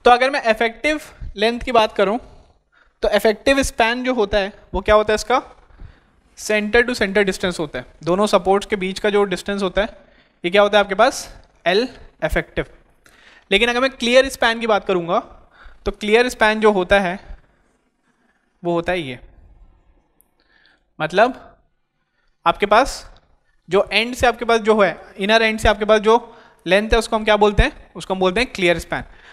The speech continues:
अगर मैं एल इफेक्टिव की बात कर रहा हूँ, ठीक है, तो यहाँ पर आपके पास दोनों में से आप मिनिमम ले लेना। पहला तो आपको दिख ही रहा है क्या कि क्लियर स्पैन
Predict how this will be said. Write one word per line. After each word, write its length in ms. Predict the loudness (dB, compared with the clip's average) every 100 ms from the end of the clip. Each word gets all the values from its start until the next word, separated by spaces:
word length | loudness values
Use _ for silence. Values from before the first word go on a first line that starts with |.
| -14 -4
अगर 160 | 0 2
मैं 140 | 2
एल 160 | 0 0
इफेक्टिव 400 | 2 0 -2 -4
की 100 | 2
बात 220 | 2 4
कर 120 | 2 0
रहा 80 |
हूँ, 80 | -2 -6 -20 -20 -2
ठीक 140 | -2 -2
है, 120 | -12 -18 -14 -4
तो 60 | 0
यहाँ 240 | 2 2
पर 140 | 2
आपके 180 | 0 0
पास 440 | 0 0 -2 -16 -20 _ -10
दोनों 280 | 0 2 2
में 100 | 0
से 100 | 0
आप 80 | 0
मिनिमम 340 | 0 0 4
ले 100 | 4
लेना। 180 | 4 0 -6 -8 2
पहला 220 | 4 4
तो 100 | 4
आपको 200 | 4 2
दिख 180 | 0 -2
ही 80 | 2
रहा 80 |
है 80 | 2
क्या 200 | 2 -2 -2 -16 -20 _ _
कि 100 | -10
क्लियर 420 | -8 -4 2 2 2
स्पैन 380 | 0 2 2